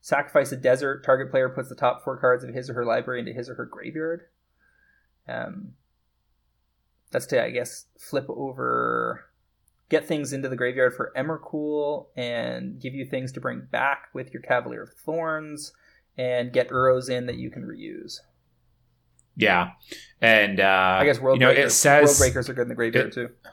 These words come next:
Speaker 2: And it says Simic, but it, it's not Simic, right? 'Cause you have the colorless requirement, so it's more like a three-color deck, but even still. Uh, that, that is a cool strategy that we also haven't seen too much of to date so far.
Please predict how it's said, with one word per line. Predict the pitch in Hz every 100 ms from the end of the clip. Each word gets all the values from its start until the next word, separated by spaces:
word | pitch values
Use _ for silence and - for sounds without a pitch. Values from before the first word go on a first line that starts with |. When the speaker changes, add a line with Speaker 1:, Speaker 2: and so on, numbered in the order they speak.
| _ _ _ _ _ _ _ _ -
Speaker 2:
And | 127
it | 120
says | - 165 160 156
Simic, | - 120 120 123 110
but | 101
it, | 101
it's | 104 104
not | 107 92
Simic, | - 95 80
right? | 92 87
'Cause | - 87
you |
have | 92 90
the |
colorless | 92 - 92 90 87 90
requirement, | - 98 90 90
so | 90
it's | 78 -
more | 87
like | 78 73
a |
three-color | - 90 85 87 85
deck, | 80 87 90
but | 85 80 - _ - -
even | 87 76
still. | - - 85 76 - _ _ _ -
Uh, | 98 92 113
that, | 120 127 120
that | 123
is | 117
a |
cool | - 110
strategy | - 107 104
that | 110
we | 156
also | 254
haven't | 220 127
seen | - 110 92
too | - 123
much | 104 113 107
of | 87 82 80
to | - 92
date | 92 87 90
so | - 92
far. | 90 87 87 80 78